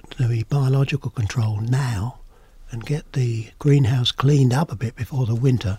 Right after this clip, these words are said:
you won't be, uh, overwintering and storing the problem up for next year. We've done a little video on it using Encarsia wasp to control whitefly, and also, uh, a little, uh,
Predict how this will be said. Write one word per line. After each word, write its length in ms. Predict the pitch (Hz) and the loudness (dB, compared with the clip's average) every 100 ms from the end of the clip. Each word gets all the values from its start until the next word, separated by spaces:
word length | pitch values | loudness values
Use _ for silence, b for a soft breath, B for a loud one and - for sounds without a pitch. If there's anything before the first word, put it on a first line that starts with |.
| - | -6
you 140 | 127 127 | 0 2
won't 240 | 131 139 | 2 0
be, 300 | 123 120 120 | 0 -2 -2
uh, 140 | 117 110 - b b b b b - | -4 -6 -14 b b b b b -12
overwintering 880 | 131 123 110 104 113 - 117 117 110 | -4 -2 -2 -2 -2 -2 -2 -2 0
and 200 | 107 101 | -2 -2
storing 440 | - 135 117 110 | -2 0 2 0
the 80 | 107 | 0
problem 340 | - 110 104 | -2 0 2
up 180 | 104 - | 0 -2
for 100 | - | -4
next 300 | 104 - - | -4 -4 -4
year. 260 | 101 98 101 - - - | -2 -2 -4 -12 -8 -2
We've 120 | 151 | 2
done 200 | 180 160 | 6 6
a 40 | |
little 180 | 156 147 | 6 4
video 540 | 113 151 131 107 107 | 4 4 4 2 0
on 160 | 110 104 | 0 -2
it 200 | 107 - - | -2 -8 -4
using 500 | 147 127 131 113 117 117 - | 0 0 0 -4 -6 -12 0
Encarsia 760 | 147 127 - 139 139 120 120 117 | 4 4 4 2 2 2 0 0
wasp 500 | 131 135 - - - - | 0 0 -2 -6 -10 -6
to 120 | 113 | -6
control 500 | 113 110 131 117 120 | -4 -6 -4 -4 -2
whitefly, 680 | 135 139 - - 139 156 185 - - - - - - | -4 -4 -6 -4 -2 -2 -4 -10 -20 -20 -20 -10 -2
and 200 | 131 143 | 0 2
also, 580 | 143 - 131 123 123 | 0 -2 -2 0 0
uh, 80 | 131 - - 123 | -2 -6 -12 -6
a 40 | |
little, 440 | 131 147 143 127 | -6 -2 -2 0
uh, 60 | 120 | -2